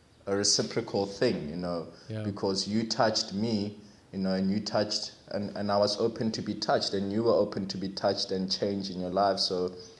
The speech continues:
Speaker 1: you know, when, when two real people come together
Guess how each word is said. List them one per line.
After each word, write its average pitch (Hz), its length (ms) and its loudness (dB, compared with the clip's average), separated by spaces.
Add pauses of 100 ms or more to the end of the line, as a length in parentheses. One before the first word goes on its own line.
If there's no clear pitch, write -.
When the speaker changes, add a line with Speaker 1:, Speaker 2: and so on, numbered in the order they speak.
Speaker 1:
you 98 60 -6
know, 92 220 0
when, 95 340 0 (200)
when 98 220 -4
two 113 680 -2 (240)
real 113 260 4
people 101 680 0 (300)
come 113 240 0
together 101 640 0